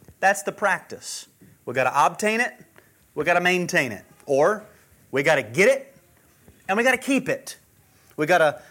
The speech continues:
uh, acquire, get ourselves into this pursuit, and then we have to maintain that pursuit throughout the life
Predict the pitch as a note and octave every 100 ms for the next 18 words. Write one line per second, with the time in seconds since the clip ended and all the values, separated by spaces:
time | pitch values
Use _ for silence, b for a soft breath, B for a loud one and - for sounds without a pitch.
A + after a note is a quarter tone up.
0 | B - - E3 - - A3+ B3 C4+ G3
1 | E3 G3 D#3+ D#3+ D3 A3+ A#3+ B3 - B3
2 | A#3 F#3+ A3 B3 B3 A#3 G#3 G3+ - G3+
3 | - F#3 G3 - F#3+ F3+ A#3+ A3 G3+ B
4 | B F#3+ F#3+ F#3 F3+ F3+ A3 B3 A#3+ -
5 | G#3+ G3 F3 E3+ E3 D#3 - E3 C3+ E3+
6 | D3+ - E3 B2+ B2+ C#3